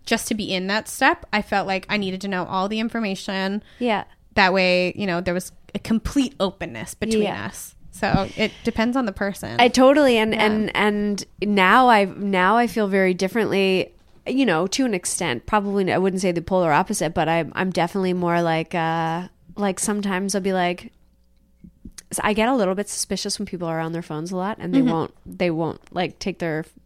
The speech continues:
Speaker 2: they won't let me see their screen. And I'm not, and I'm not, like, an over,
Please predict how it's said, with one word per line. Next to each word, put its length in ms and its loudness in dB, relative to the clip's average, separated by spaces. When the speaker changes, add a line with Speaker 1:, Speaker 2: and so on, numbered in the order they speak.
Speaker 2:
they 100 -2
won't 160 2
let 80 -4
me 80 -4
see 200 -4
their 120 -2
screen. 420 -6
And 120 4
I'm 140 6
not, 200 4
and 140 2
I'm 120 4
not, 180 2
like, 160 -2
an 200 -2
over, 400 2